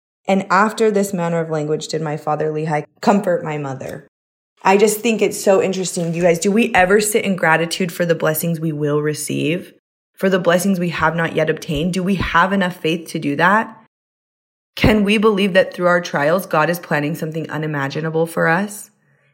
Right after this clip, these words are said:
Can we focus on what's coming instead of what our current reality looks like with our physical eyes? I believe that we can. We were made to have that type of faith, faith like Moses. <laughs>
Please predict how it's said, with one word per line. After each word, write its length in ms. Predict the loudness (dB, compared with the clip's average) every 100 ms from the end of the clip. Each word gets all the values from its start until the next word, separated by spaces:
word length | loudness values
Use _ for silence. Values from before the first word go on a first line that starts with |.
| _
Can 240 | 2 4 4
we 120 | 2
focus 440 | 4 2 2 0
on 140 | -2 -2
what's 180 | -4 -6
coming 500 | -6 -2 0 0 0
instead 320 | -2 -2 -2
of 100 | 0
what 120 | 0
our 100 | 0
current 400 | -2 -8 -6 -6
reality 540 | -4 -2 0 -2 -4
looks 400 | -4 -6 -6 -6
like 260 | -2 -2 -4
with 160 | -6 -2
our 300 | -2 -4 -10 -4
physical 380 | -4 -4 -4
eyes? 480 | -2 -2 -2 -4 -10 -20 _ _ _ _ _ _ _ _ _
I 160 | 0 2
believe 380 | 2 0 0
that 160 | 2 2
we 100 | -2
can. 720 | -8 -8 -6 -4 -8 -14 -18 _ _ _ _ 0
We 140 | 4
were 120 | 4
made 360 | 4 2 0 -2
to 100 | -8
have 400 | -8 -2 -2 -2
that 220 | -6 -6
type 260 | -8 -8 -8
of 120 | -12
faith, 540 | -6 -4 -4 -6 -16
faith 520 | -10 -4 -2 -4 -10 -20 -20 _ -6
like 240 | -6 -6
Moses. 720 | -6 -4 -4 0 2 4 2
<laughs> 60 | 0